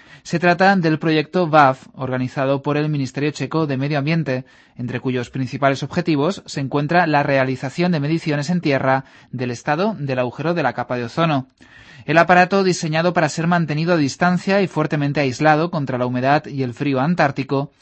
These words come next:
efectúa las mediciones de ozono detectando la cantidad de luz ultravioleta que atraviesa la atmósfera,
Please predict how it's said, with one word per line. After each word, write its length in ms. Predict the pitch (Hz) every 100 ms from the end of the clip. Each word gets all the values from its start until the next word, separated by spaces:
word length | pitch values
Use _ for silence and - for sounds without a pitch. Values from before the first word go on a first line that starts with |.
| - -
efectúa 440 | - 131 135 147 156
las 220 | 156 151
mediciones 480 | 156 143 160 160 165
de 60 |
ozono 400 | 180 175 143 156 143
detectando 640 | 135 139 - 170 190 220
la 140 | 180
cantidad 360 | 139 135 131 131
de 140 | 156
luz 220 | 156 151 139
ultravioleta 680 | 127 147 185 139 131 143 - - -
que 120 | 135
atraviesa 400 | 127 127 143 170
la 100 | 143
atmósfera, 640 | 127 147 185 - 143 127